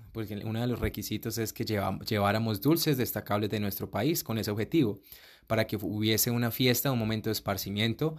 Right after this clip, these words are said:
en el que cada, o los representantes de cada país pudieran expresar a los demás toda esa cantidad de dulces.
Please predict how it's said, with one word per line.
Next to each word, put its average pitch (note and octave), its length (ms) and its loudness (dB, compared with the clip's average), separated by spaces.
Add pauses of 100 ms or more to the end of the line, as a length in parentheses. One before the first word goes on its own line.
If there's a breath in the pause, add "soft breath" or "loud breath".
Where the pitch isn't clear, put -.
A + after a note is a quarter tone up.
(360 loud breath)
en A#2+ 140 0
el A2+ 140 0
que G#2+ 160 -4
cada, C3 600 6 (360 loud breath)
o A#2 100 -4
los A2 140 -2
representantes G#2+ 640 -2
de B2 100 -4
cada G#2+ 240 0
país A2+ 420 -2
pudieran A2 380 0
expresar G2+ 520 -2
a G#2+ 40 0
los G#2+ 160 0
demás G#2 380 -4
toda G#2 180 0
esa G2 120 -2
cantidad G2+ 380 -4
de F#2+ 60 0
dulces. - 380 -6